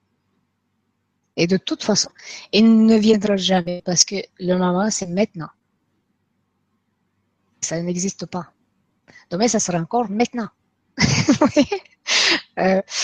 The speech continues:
je sais que c'est dur à comprendre et à expliquer, mais, euh, le moment présent, il est tout le temps, il est continuel. Vous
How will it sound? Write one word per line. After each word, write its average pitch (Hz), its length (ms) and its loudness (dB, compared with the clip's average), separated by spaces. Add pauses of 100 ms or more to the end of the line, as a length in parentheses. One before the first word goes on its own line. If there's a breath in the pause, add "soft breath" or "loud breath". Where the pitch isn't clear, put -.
(280 loud breath)
je - 320 2
sais 339 200 4
que - 80 2
c'est 269 140 2
dur 240 240 2
à 208 80 4
comprendre 214 480 2
et 202 120 2
à 180 40 2
expliquer, 254 640 -4 (340 loud breath)
mais, 190 380 0
euh, 175 80 -4 (1400)
le 196 160 0
moment 208 220 4
présent, 220 240 2
il 254 120 4
est 208 80 4
tout - 140 -8
le 208 40 -10
temps, 262 140 -2
il 180 100 0
est 175 60 -2
continuel. 208 800 -8
Vous 165 60 -16